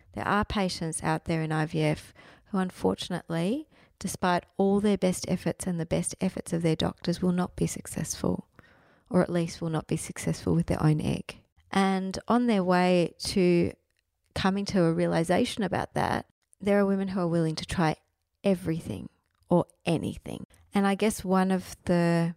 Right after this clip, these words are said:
duties of care as a doctor that we have is not to take advantage of those women by offering them treatments that are unproven or unsafe.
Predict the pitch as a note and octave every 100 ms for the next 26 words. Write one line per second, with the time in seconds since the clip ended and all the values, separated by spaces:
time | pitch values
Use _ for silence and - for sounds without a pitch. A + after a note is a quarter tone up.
0 | _ _ - - - G3 F#3+ E3+ D3+ -
1 | - G3 G#3+ F#3+ - F3+ F3 E3+ E3+ -
2 | E3+ - F#3+ G3+ C4+ G3 G3 - F3+ -
3 | - - - - F3+ - E3+ F3+ E3+ F#3
4 | G3+ G3 F3 - D#3+ E3 E3 D#3 D#3 G3+
5 | - - - - - E3+ E3+ - E3 E3
6 | E3 E3 - E3+ - F3 D3 - D#3+ D#3+
7 | - D#3+ D#3+ E3 D#3 D3+ D#3 D#3 - -
8 | - - - -